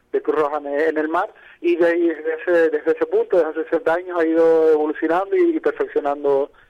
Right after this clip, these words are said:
estos servicios de, de, de salvamento hasta, hasta el, hasta el día de hoy, el punto en el que estamos, en el que tenemos un amplio equipo de, de profesionales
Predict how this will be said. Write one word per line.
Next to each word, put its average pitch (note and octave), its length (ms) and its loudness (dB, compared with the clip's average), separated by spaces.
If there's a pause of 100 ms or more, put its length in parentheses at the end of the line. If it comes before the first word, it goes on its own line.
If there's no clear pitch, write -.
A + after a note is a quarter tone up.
(120)
estos D3+ 300 0
servicios D#3 540 0
de, C3 580 0 (480)
de, D3 600 0
de D#3 160 0
salvamento E3 520 0
hasta, C#3+ 500 -2
hasta C3+ 200 -4
el, B2+ 300 0
hasta A#2+ 200 -2
el A#2+ 60 0
día C#3+ 180 2
de D3 60 2
hoy, F#3+ 120 2
el F3 80 -2
punto D3 200 -4
en D3 60 2
el C#3+ 60 -2
que C#3+ 80 0
estamos, F3 340 -4
en D3+ 80 -8
el C3+ 40 -14
que C3 100 -4
tenemos B2+ 460 -2 (280)
un D3+ 160 -4
amplio D#3 240 -2
equipo D#3+ 380 0
de, C#3 640 -2 (100)
de D3 100 0
profesionales G3 920 0